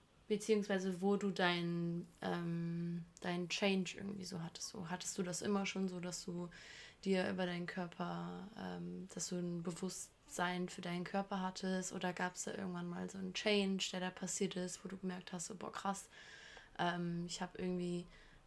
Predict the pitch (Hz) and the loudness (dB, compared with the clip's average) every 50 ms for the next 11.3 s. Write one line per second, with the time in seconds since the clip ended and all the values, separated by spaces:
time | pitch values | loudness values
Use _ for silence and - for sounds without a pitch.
0 | - 196 196 196 190 180 180 180 - - 180 175 175 170 - 185 180 - 185 180 | 2 4 6 6 6 6 4 0 0 0 0 0 0 0 -2 -2 0 0 0 0
1 | 196 196 - 180 - - 196 180 - - 180 175 175 170 175 180 175 - 180 175 | 0 0 0 -2 -2 -2 -6 -6 -4 -4 -4 -2 -2 -2 -4 -4 -4 -6 -6 -6
2 | - 175 165 - 170 170 170 170 170 170 170 170 170 175 175 175 175 180 180 - | -6 -8 -8 -6 -4 -2 -2 0 0 0 0 0 -2 -2 0 -2 -2 -2 -2 -4
3 | 190 180 - - 180 180 175 - - - 214 226 - - - - - - - - | -4 -4 -4 -4 -4 -4 -4 -4 -4 -4 -6 -6 -8 -14 -18 -20 -20 -20 -20 -20
4 | - - - - - - - - - _ _ - - - 185 180 175 175 175 175 | -20 -20 -20 -20 -20 -20 -20 -20 -20 _ _ -10 -4 -2 0 0 0 -2 -2 -2
5 | 175 170 - 190 185 180 - - 185 - - - 190 190 190 190 190 185 185 - | -4 -4 -4 -4 -4 -4 -2 -4 -6 -4 -4 -4 -2 0 2 2 2 0 -2 -2
6 | - 190 190 - - 190 185 190 190 - - 190 190 196 - - - - - - | -4 -6 -6 -4 -4 -4 -4 -4 -4 -4 -4 -4 -4 -6 -8 -12 -20 -20 -20 -20
7 | - - - - - - - - - - - - - - - - - - 202 196 | -20 -20 -20 -20 -20 -20 -20 -20 -20 -20 -20 -20 -20 -20 -20 -20 -14 -8 -4 -2
8 | 190 196 196 196 - - 202 196 208 202 208 214 220 220 220 - 226 220 226 214 | -2 0 -2 -2 -4 -6 -8 -8 -8 -2 6 6 6 8 8 8 8 8 8 6
9 | 214 214 214 208 208 214 220 220 - 240 233 233 226 - 247 240 233 233 226 226 | 6 8 10 10 10 10 10 8 6 6 6 6 4 6 6 8 8 8 6 6
10 | - 220 202 - 240 220 214 214 208 196 185 190 202 202 190 190 185 180 - 196 | 4 0 2 6 6 8 8 6 4 2 2 4 4 6 6 6 4 4 2 2
11 | 190 185 185 180 180 | 4 4 4 2 2